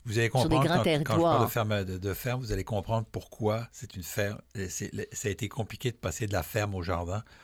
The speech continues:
Speaker 1: On va y revenir quand on va
Speaker 2: Ok.
Speaker 1: parler notamment des zones.
Speaker 2: Ah, c'est,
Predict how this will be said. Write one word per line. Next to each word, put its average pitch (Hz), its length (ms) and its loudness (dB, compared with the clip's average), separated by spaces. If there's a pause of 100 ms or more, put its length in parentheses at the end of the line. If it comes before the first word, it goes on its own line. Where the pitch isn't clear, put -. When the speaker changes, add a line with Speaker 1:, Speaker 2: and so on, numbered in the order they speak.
(220)
Speaker 1:
On 92 100 -2
va 95 120 2
y - 20 4
revenir 95 320 0
quand 107 180 0
on 104 60 -2
va 92 60 0
Speaker 2:
Ok. 92 60 0
Speaker 1:
parler 107 140 2
notamment 95 320 -2
des 85 160 -2
zones. 78 420 -4 (840)
Speaker 2:
Ah, 156 120 0
c'est, - 180 -6